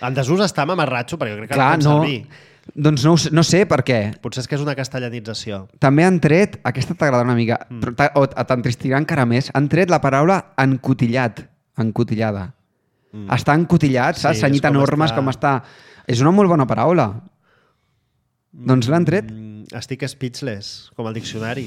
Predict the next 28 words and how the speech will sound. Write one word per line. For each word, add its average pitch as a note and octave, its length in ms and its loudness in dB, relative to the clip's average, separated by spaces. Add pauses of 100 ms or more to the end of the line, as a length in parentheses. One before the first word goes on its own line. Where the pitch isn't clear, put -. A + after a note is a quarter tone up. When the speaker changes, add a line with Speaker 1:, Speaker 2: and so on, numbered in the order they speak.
Speaker 1:
o - 20 -14
sigui, G#2 480 -12
estic - 300 -16 (420)
Speaker 2:
T'han C3+ 220 -2
tret C3+ 160 -2
paraules. B2 340 0
Speaker 1:
m'han A2 60 -2
tret A#2+ 140 -8
pa-, B2 180 -2
estic B2 180 -8
sense C3+ 180 -8
paraules. B2 420 -6 (520)
Speaker 2:
Dues E3+ 340 0
paraules E3 320 4
més D3 140 4
que - 80 -2
han A#2+ 140 2
tret, D3+ 240 2
que C#3 80 0
aquestes D3 480 0 (140)
tenen C#3+ 280 4
més C3 180 4
motiu, B2+ 440 2 (240)
que C3 140 -2
de A#2+ 60 2
fet D3 140 -2
han D3 160 4
durat, D3 320 2